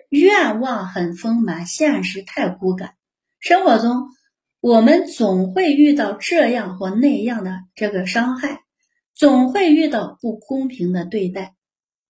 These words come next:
很多时候呢，生气啊，不能说全是别人给我们带来的，它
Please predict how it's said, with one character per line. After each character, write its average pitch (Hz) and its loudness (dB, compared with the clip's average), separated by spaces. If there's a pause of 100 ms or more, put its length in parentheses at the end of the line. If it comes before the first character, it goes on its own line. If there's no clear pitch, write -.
(120)
很 254 4
多 359 8
时 320 6
候 339 4
呢， - 4 (480)
生 403 -2
气 330 0
啊， 180 -4 (100)
不 311 4
能 247 4
说 254 0
全 196 -6
是 208 -6
别 208 -4
人 196 -4
给 190 -8
我 196 -4
们 185 -2
带 202 0
来 175 -8
的， - -18 (640)
它 - -4